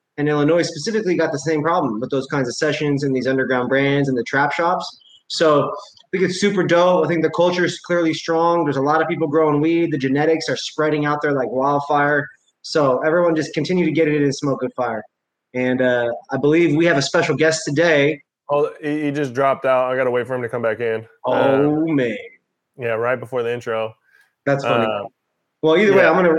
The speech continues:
Speaker 1: I'm gonna roll another one of these, uh, these little thing things up. I'll show you the bud too. Look at this.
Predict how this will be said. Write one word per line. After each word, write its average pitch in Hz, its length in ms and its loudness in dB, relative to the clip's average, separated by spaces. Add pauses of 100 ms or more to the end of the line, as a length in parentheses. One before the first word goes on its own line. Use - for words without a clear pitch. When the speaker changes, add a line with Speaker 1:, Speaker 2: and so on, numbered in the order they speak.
Speaker 1:
I'm 156 60 -4
gonna 175 160 0
roll 147 320 2
another 143 280 0
one 139 120 0
of 135 80 -2
these, 131 180 -4
uh, 127 300 0 (1300)
these 135 160 0
little 135 180 0
thing 139 160 -2
things 127 240 -2
up. 139 200 0 (340)
I'll 131 60 -6
show 143 160 -4
you 139 120 0
the 123 100 4
bud 131 340 2
too. 147 180 0
Look 147 180 -2
at 147 60 -2
this. 139 180 0